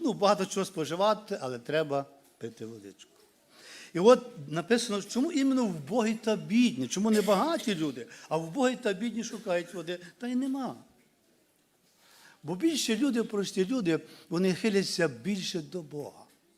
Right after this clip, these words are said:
Вони хочуть більше знати, більше, більше від Бога черпати, щоб їм Бог давав чим все більше, більше і більше. Багаті люди,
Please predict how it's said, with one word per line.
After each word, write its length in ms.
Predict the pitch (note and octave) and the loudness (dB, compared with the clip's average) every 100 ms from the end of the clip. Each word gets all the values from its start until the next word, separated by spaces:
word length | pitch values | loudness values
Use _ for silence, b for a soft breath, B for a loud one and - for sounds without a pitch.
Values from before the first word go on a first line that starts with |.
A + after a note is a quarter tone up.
| b b | b b
Вони 180 | - A3+ | 2 2
хочуть 380 | A3+ A#3+ A#3+ F3+ | 4 6 6 6
більше 360 | A#3+ A#3+ - G#3+ | 2 4 2 2
знати, 500 | D#3+ A#3+ A#3 A#3 - B | 2 4 4 2 -2 B
більше, 360 | D#3+ A3+ - A3+ B - | -8 -4 -2 -2 B -8
більше 300 | A3 G#3+ A3 | -6 -2 -2
від 240 | G3 D#3 | -4 -4
Бога 220 | A3 G#3 | -2 -2
черпати, 540 | G#3+ A3 G#3 A#3+ A3+ G#3+ | -2 -4 -2 -2 -2 -4
щоб 220 | G3+ E3+ | -8 -8
їм 180 | G3 F3+ | -10 -10
Бог 400 | C#3 A#3 F#3+ D#3+ | -2 -2 -2 -4
давав 360 | G#3 A3 G#3+ B B | -2 -2 -4 B B
чим 320 | - F#3+ F#3+ | -8 -4 -6
все 240 | - G3+ | -2 -2
більше, 680 | D3+ F#3+ B3+ A3 - A3 A3+ B - A2+ | -2 -2 -2 0 -2 0 -2 B -16 -10
більше 360 | D#3+ D3+ - | -8 -6 -8
і 180 | C4 A3 | -8 -10
більше. 480 | G#3+ C#4 G#3+ - - - _ _ _ _ _ _ _ _ _ B B B | -6 -4 -4 -8 -14 -20 _ _ _ _ _ _ _ _ _ B B B
Багаті 500 | C#3 G#3+ D#4+ - F4+ | 0 2 2 6 8
люди, 360 | D#4 B3 A#3+ | 8 6 4